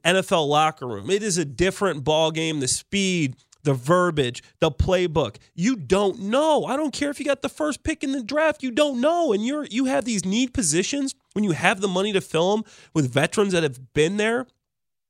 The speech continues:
You bring in those veterans, and then you give the op-, you, you give the rookie the chance to break into the starting lineup and see what he can do. So for my, in, in my opinion, I think Poles, he still can, but he should have brought in a couple more players in the trenches.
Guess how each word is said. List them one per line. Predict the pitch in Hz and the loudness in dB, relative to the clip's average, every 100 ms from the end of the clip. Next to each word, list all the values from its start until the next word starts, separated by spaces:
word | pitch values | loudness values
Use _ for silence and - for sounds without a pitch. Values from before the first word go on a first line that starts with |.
| - | -6
You | 214 | -6
bring | 180 185 233 | 0 2 2
in | 240 | 2
those | 233 151 | 2 2
veterans, | 165 208 175 156 | -2 -2 -2 -2
and | 120 147 | -2 0
then | 185 226 | 2 2
you | 196 | 2
give | 190 170 | 0 0
the | 190 | 0
op-, | 160 151 - | -2 -2 -2
you, | 180 | -2
you | 165 196 | 0 -2
give | 196 | -2
the | 170 | 0
rookie | 156 254 175 175 - - - | 0 0 -2 -6 -8 -8 -4
the | |
chance | 180 - 180 208 - | -2 0 2 2 0
to | 151 | 0
break | 147 185 - | 2 2 2
into | 170 196 | -2 -2
the | 190 | -2
starting | - 214 170 | 2 2 2
lineup | 127 135 190 190 | -2 0 0 0
and | 185 | 0
see | - 190 | 0 0
what | 202 | -4
he | 220 | -4
can | 247 220 | -4 -2
do. | 285 359 - - - _ _ | 0 0 -2 -8 -20 _ _
So | - 214 | 2 2
for | 208 | 2
my, | 196 233 | 0 2
in, | 180 - 180 | 0 0 0
in | 170 | 2
my | 143 240 | 2 2
opinion, | 240 - 160 156 | 0 0 0 0
I | 135 175 | 0 0
think | 196 143 | 0 -2
Poles, | - 196 185 151 151 | 0 2 2 0 -4
he | 160 | -4
still | - 190 | 0 -2
can, | - 269 262 170 170 | 0 0 2 2 0
but | 160 | -4
he | |
should | 147 - 196 | -6 -6 -6
have | 135 | -2
brought | 165 156 | 0 2
in | 147 | 0
a | |
couple | 120 196 190 185 | -4 -6 -4 -4
more | 170 | -4
players | 156 - 170 143 | -4 -4 -2 -2
in | 135 | -6
the | 135 | -4
trenches. | - 123 - - | -2 -2 -4 -12